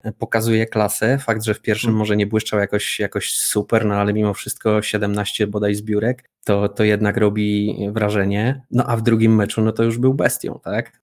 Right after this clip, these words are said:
Speaker 2: Pozwól, że ci przerwę na chwilkę. Y, zostańmy może na razie przy tym meczu numer jeden, może od niego rozpocznijmy i potem, potem pogadamy o tym drugim, no nie?
Speaker 1: A pewnie.
Speaker 2: E, ty, ty, ty wspomniałeś właśnie o, o Janisie.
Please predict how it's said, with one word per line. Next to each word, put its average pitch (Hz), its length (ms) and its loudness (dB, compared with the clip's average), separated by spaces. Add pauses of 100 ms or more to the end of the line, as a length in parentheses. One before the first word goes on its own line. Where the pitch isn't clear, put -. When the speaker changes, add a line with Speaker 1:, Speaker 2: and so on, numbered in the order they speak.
(100)
Speaker 2:
Pozwól, 151 260 -2
że 104 160 -6
ci 113 120 -8
przerwę 95 360 -6
na 87 100 -10
chwilkę. 156 460 -4
Y, 143 400 -4
zostańmy 175 400 -2
może 107 240 0
na 107 120 0
razie 107 220 2
przy - 160 -12
tym 107 160 -2
meczu 110 260 -2
numer 104 260 2
jeden, 131 280 4
może 110 220 0
od 104 100 0
niego 110 240 2
rozpocznijmy 143 600 -2
i 117 60 2
potem, 110 320 0
potem 107 280 -2
pogadamy 101 480 2
o 98 60 -2
tym 98 200 -6
drugim, 87 440 -4
no 87 100 -14
nie? 123 220 -4 (460)
Speaker 1:
A 302 80 2
pewnie. 107 300 -2
Speaker 2:
E, 113 80 2
ty, 123 500 4
ty, 135 140 0
ty 131 140 -6
wspomniałeś 123 640 2
właśnie 107 460 -2
o, 107 380 4
o 113 80 0
Janisie. 113 680 0